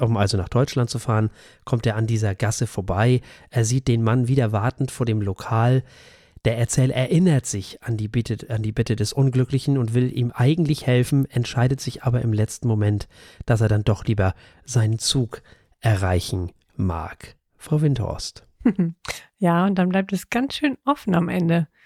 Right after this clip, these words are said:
Speaker 1: Ja.
Speaker 2: Das sollte man gelesen haben. <laughs> Ja, äh, die Mondscheingasse, wieder eine spannende Geschichte von Stefan Zweig. Und, äh, was soll man sagen? Wir lesen ihn ja nicht umsonst irgendwie ständig. Äh, sein Schreibstil macht einfach Spaß. Es ist unterhaltsam,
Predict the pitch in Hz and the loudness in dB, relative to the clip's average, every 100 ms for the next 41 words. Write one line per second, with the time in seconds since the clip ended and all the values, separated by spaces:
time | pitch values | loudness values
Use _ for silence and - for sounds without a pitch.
0 | _ 147 135 98 190 196 - 262 233 269 | _ -2 0 0 0 0 -6 -6 -2 -2
1 | - 269 254 202 180 165 170 165 165 185 | 0 -2 0 0 0 0 -2 -2 0 0
2 | - 220 196 - - - - - - 190 | 0 0 -2 -4 -14 -18 -18 -18 -2 2
3 | 175 180 208 202 240 285 302 277 262 - | 2 2 2 2 4 2 2 2 2 0
4 | 233 240 233 220 - - 190 226 254 220 | 0 2 2 0 -4 -2 0 2 0 -2
5 | 196 240 - - 220 208 220 214 214 202 | -2 -4 -6 -2 -2 0 -2 0 -2 0
6 | 202 196 208 190 - 180 190 208 226 208 | 0 0 -2 -4 -6 -4 -2 0 2 2
7 | 190 180 185 190 190 196 196 208 196 196 | 4 2 4 2 2 0 0 0 2 0
8 | 196 190 190 220 - 180 165 180 - 165 | 0 0 0 -2 -4 -8 -6 -8 -4 -2
9 | 165 185 196 - _ _ _ _ - 185 | 2 0 -2 -14 _ _ _ _ 0 4
10 | 180 185 180 196 - - 180 175 - 190 | 4 2 0 0 -4 0 0 0 -2 0
11 | 180 180 175 - 180 - 185 - 165 165 | 2 0 -4 -8 -6 -6 -10 -8 -8 -8
12 | 196 175 202 - - - 196 208 175 208 | -10 -8 -8 -8 -12 -8 -4 -4 0 0
13 | 220 254 254 | 2 0 0